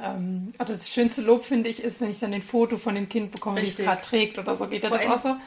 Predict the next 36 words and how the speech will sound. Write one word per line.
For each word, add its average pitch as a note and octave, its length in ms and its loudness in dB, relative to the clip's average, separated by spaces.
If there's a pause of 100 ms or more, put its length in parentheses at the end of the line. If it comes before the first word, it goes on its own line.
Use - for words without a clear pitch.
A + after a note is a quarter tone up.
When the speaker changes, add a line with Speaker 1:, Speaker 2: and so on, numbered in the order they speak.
(200)
Speaker 2:
die A3+ 100 -4
Sachen, A3+ 340 0
die A#3+ 80 -2
sind A3+ 260 -4
einfach G#3+ 500 -6
individuell. G3+ 840 -4
Du B3+ 60 -2
Speaker 1:
Ja. G#3+ 180 2
Speaker 2:
kannst G#3 140 -2
es A3+ 100 -10
für G#3+ 120 -10
dich G#3+ 200 -10
selber G#3+ 380 -4
so A#3 120 -6
gestalten, B3+ 540 -2
wie G3 60 -6
du F#3 60 -8
es - 120 -12
haben D#4 240 -2
möchtest. C#4+ 400 -6
Suchst A3+ 200 0
Speaker 1:
Mhm. A3 40 -4
Speaker 2:
dir G3+ 80 -2
deinen F#3 200 -6
Stoff B3+ 420 -6
aus. A#3+ 320 -4 (100)
Speaker 1:
Ja. A3+ 60 -12 (440)
Speaker 2:
Mein A3+ 200 0
Sohn B3 240 0
sucht B3+ 280 -6
mittlerweile G#3+ 600 -2
selber C4 380 0
die C4+ 120 0
Stoffe B3+ 380 -4
auch A#3+ 240 0
aus, A#3 580 -6